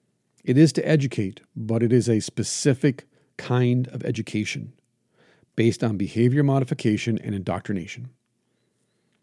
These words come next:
It is about control and about predictability.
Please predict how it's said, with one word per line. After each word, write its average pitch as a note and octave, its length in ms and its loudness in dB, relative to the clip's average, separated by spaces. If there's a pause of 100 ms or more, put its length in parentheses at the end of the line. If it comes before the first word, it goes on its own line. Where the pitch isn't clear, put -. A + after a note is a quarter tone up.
(640)
It B2 120 0
is G#2+ 100 -2
about G#2 340 -2
control C#3 640 2 (1000)
and A2 120 -4
about A2+ 260 -2
predictability. G2+ 720 -4